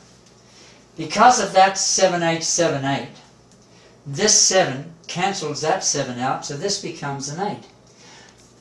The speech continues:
But be-, just before I forget, I'll come back to it, that's seven, eight, middle, seven, eight,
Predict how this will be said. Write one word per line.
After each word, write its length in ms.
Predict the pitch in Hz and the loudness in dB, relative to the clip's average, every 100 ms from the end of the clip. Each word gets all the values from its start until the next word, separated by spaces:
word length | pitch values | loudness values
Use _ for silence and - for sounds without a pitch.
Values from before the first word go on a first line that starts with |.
| - | -12
But 280 | - 175 - | -2 -2 -2
be-, 200 | 165 165 | -6 -6
just 320 | - 214 220 | -2 -2 -2
before 400 | 190 185 196 202 | -4 -4 2 4
I 120 | 180 - | 6 4
forget, 640 | - 160 214 196 - - - - - _ _ - - | 0 0 2 2 -2 -8 -20 -20 -20 _ _ -20 -16
I'll 80 | 135 | -12
come 220 | 135 160 | -6 -4
back 240 | 160 170 160 | 2 2 2
to 140 | 143 | -4
it, 120 | 139 - - - - _ - | -6 -8 -18 -20 -20 _ -4
that's 240 | 175 190 | 2 2
seven, 360 | - 190 175 160 | 2 4 4 2
eight, 340 | 147 196 - - - _ - _ - _ _ _ _ - _ _ - | -2 -4 -10 -20 -20 _ -20 _ -20 _ _ _ _ -20 _ _ -4
middle, 300 | 160 156 - - - _ _ - | 0 2 0 -6 -20 _ _ -12
seven, 460 | - - 175 175 160 | -2 2 4 4 0
eight, 300 | 165 - | -2 -4